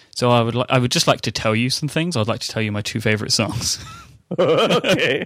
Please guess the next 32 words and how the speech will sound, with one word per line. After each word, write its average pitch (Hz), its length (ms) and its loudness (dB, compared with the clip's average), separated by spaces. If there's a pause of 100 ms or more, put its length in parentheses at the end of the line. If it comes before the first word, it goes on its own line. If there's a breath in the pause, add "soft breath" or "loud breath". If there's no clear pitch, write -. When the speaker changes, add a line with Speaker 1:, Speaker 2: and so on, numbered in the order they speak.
(480 loud breath)
Speaker 1:
Uh, 127 220 4 (100)
I 127 80 4
would 123 160 0
just 139 160 -2
like 117 240 4
to 127 80 -4
tell 117 220 4
you 143 180 2
that 117 160 -2
Skull 107 260 0
Crusher 107 300 -2
Mountain 104 540 -2
and 101 200 -2
Nemesis 110 540 2
are 107 80 0
my 98 140 -2
two 104 180 -2
favorite 98 320 -2
songs 101 240 -2
of 98 100 -4
yours. 101 320 -2 (640)
Speaker 2:
Oh, 151 140 4
wow. 113 520 0
You, 117 120 -2
you're 127 280 -2 (180)
a, 80 40 0
you're 113 260 2
a, 87 680 0
right. 92 420 0
So 104 100 0
you're 98 400 4
a, 85 40 -2